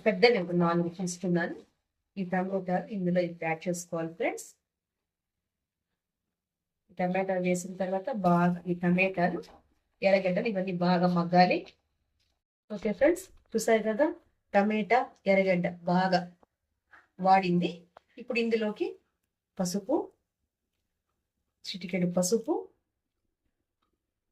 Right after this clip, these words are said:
ఇందులోనే ఉప్పు. మీరు కల్లుప్పు అన్న యాడ్ చేసుకోండి, లేదా మామూలు సాల్ట్ అన్న యాడ్ చేసుకోండి.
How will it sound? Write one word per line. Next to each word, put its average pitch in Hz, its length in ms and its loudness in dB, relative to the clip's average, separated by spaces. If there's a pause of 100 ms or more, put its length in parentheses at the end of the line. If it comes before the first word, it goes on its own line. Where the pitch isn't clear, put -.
(400)
ఇందులోనే 190 420 0 (480)
ఉప్పు. 180 200 -6 (600)
మీరు 190 220 -4
కల్లుప్పు 202 340 -2
అన్న 247 180 0
యాడ్ 262 200 0
చేసుకోండి, 254 520 0 (720)
లేదా 277 200 6 (440)
మామూలు 190 360 0
సాల్ట్ 180 280 4
అన్న 247 160 -6
యాడ్ - 180 -12
చేసుకోండి. - 380 -20